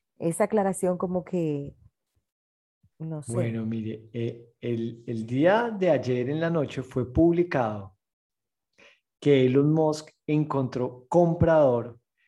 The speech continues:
Speaker 2: para la última mansión que le quedaba en la Tierra.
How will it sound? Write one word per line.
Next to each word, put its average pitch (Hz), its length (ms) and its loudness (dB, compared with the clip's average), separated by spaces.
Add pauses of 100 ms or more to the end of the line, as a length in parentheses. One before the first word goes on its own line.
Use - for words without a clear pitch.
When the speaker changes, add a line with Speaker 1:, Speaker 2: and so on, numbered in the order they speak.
(240)
Speaker 2:
para 135 220 2
la 123 120 -2
última 135 680 -4
mansión 139 1000 -2 (320)
que 147 200 0
le 131 180 -2
quedaba 117 760 -6
en 156 400 -4
la 120 240 -8
Tierra. 104 420 -4